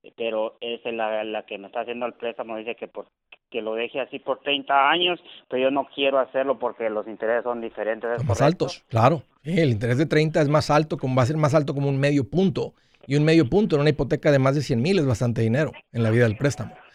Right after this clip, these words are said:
Speaker 1: No.
Speaker 2: aunque la pagues a quince. Entonces, si calificas,
Speaker 1: Sí.
Speaker 2: a veces le dicen a la gente que no, porque el ingreso no es suficiente para la de quince, que para mí es un,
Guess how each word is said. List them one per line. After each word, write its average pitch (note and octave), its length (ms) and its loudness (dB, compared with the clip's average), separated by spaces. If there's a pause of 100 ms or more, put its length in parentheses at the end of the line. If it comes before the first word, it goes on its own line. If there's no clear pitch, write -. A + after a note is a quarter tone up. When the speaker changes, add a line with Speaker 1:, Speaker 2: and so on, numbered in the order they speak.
(140)
Speaker 1:
No. - 100 4
Speaker 2:
aunque D#3+ 220 6
la D3+ 160 6
pagues D#3+ 360 2
a C3 100 -4
quince. E3+ 460 -2 (420)
Entonces, C3 280 -4
si E3+ 140 -4
calificas, C#3+ 640 2
Speaker 1:
Sí. B2 60 0
Speaker 2:
a - 20 2
veces E3+ 420 -2
le E3 120 2
dicen D#3+ 180 2
a E3+ 40 2
la D3+ 100 2
gente D#3 280 -6
que D#3 120 -2
no, D3 340 4 (440)
porque D3 260 0
el D3 100 4
ingreso D3 560 2
no D3 180 0
es C#3 80 0
suficiente C#3 580 -2
para A#2+ 240 2
la A2+ 100 6
de A2 120 0
quince, G#3+ 380 0
que C3+ 100 -2
para A#2+ 240 2
mí C#3+ 280 2
es C#3 120 -2
un, D3 320 2